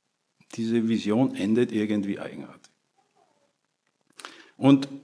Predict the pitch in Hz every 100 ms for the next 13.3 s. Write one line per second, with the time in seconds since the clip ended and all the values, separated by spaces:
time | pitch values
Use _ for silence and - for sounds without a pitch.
0 | _ _ - - 123 131 160 151 117 107
1 | 120 - 113 110 92 123 131 101 95 113
2 | 151 135 120 98 98 98 - - - 107
3 | - 117 110 107 117 101 - 170 - 90
4 | 90 101 - - 139 - 139 143 156 156
5 | 143 123 113 143 143 135 - 143 - -
6 | - _ _ _ _ _ _ _ _ _
7 | _ _ 127 139 - 160 135 120 117 127
8 | 131 123 110 - - - - - - _
9 | _ _ _ _ - - _ _ _ 92
10 | 107 120 139 135 143 139 147 131 131 117
11 | 120 139 147 127 120 120 - - - 107
12 | 98 101 101 - 104 95 104 120 170 180
13 | - -